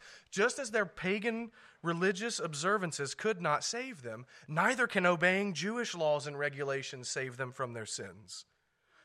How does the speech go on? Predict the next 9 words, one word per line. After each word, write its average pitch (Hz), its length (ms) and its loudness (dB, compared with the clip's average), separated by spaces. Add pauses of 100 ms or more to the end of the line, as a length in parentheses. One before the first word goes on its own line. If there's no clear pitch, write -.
Both 196 240 2
Judaizing 208 840 2 (200)
and 196 300 4
paganism 156 680 -2
revolve 170 440 4
around 151 220 4
the 143 80 -2
same 208 500 -2
ungodly, 147 840 -2